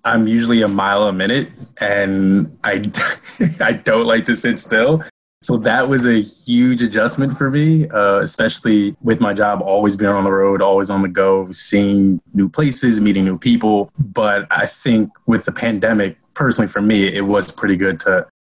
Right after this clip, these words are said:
to step back, kind of sit in my own thoughts and, and, and, and, and really personally grow and, and have personal development. I guess that is kind of the cliche thing to say for twenty twenty, but, uh,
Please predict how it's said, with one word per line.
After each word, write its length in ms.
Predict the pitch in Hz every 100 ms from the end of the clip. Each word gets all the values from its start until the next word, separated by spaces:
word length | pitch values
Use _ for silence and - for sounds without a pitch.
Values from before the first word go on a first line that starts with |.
| _ _
to 100 | -
step 300 | - 147 123
back, 460 | 127 113 104 - - _ _ -
kind 180 | 127
of 40 | 120
sit 180 | - 127
in 80 |
my 120 | 117 113
own 180 | 110
thoughts 400 | 95 104 107 -
and, 200 | 110 98
and, 240 | 98 98 101
and, 280 | 98 98 98
and, 360 | 98 95 95
and 220 | 104 98
really 500 | 95 101 98 95 95 -
personally 760 | - 104 - 101 98 95 92 80 _ -
grow 380 | 101 104 95 82 -
and, 200 | 107 101
and 200 | 98 95
have 200 | 101 87
personal 360 | - 98 98 92
development. 580 | 87 92 92 87 85 80
I 60 | 101
guess 220 | 101 98
that 180 | 107 101
is 100 | 95
kind 160 | - 98
of 80 |
the 80 | 92
cliche 560 | 82 110 101 107 104 95 -
thing 200 | 107 101
to 60 |
say 280 | 98 - 104
for 140 | 120 143
twenty 240 | - 151
twenty, 260 | 165 180 190
but, 360 | 113 104 - -
uh, 160 | -